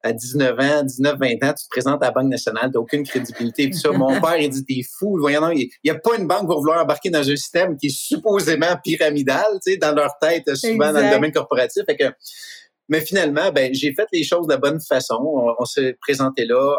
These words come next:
Speaker 1: On a, j'avais des gens qui avaient de la crédibilité que j'ai amené avec moi. C'est eux qui ont fait le pitch. Je les ai tous briefés sur quoi dire, comment dire, puis tout ça. Puis c'est eux autres qui ont fait le pitch, puis on, on a réussi à sortir de là avec, euh, avec une entente avec la Banque Nationale. Donc, on a, on a lancé la compagnie.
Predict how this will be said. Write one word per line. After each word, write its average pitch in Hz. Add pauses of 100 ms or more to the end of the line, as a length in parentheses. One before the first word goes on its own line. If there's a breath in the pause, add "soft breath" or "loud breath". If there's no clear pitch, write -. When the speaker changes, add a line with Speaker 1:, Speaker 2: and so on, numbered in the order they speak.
(140)
Speaker 1:
On 117
a, 117 (120)
j'avais 123
des 120
gens 143
qui 117
avaient 117
de 120
la 120
crédibilité -
que 135
j'ai 127
amené 110
avec 120
moi. 117
C'est 120
eux 170
qui -
ont 117
fait -
le - (100)
pitch. 135
Je 120
les 117
ai 127
tous 139
briefés 135
sur -
quoi 123
dire, 120
comment 123
dire, 120
puis -
tout -
ça. 127 (380 loud breath)
Puis -
c'est 139
eux 135
autres 156
qui 131
ont 120
fait 131
le 127
pitch, -
puis 123
on, 117
on 127
a 127
réussi 131
à 127
sortir 135
de 123
là 135
avec, 117
euh, 117 (400)
avec 117
une 127
entente 127 (140)
avec 107
la 117
Banque 123
Nationale. 110 (640)
Donc, 185
on 156
a, 160
on 156
a 196
lancé 190
la 214
compagnie. 151